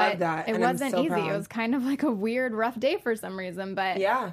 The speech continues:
Speaker 1: we have those days, and I think, like, let's talk about the fact that they happen. And
Speaker 2: Yeah.
Speaker 1: same with if you're trying to incorporate her, Susie's plan of one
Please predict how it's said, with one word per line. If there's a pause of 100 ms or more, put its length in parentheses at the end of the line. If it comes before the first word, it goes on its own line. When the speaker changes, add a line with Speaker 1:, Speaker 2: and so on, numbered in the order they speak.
Speaker 1:
we
have
those
days,
and
I
think,
like,
let's
talk
about
the
fact
that
they
happen.
And
Speaker 2:
Yeah.
Speaker 1:
same
with (180)
if
you're
trying
to
incorporate (380)
her,
Susie's
plan
of
one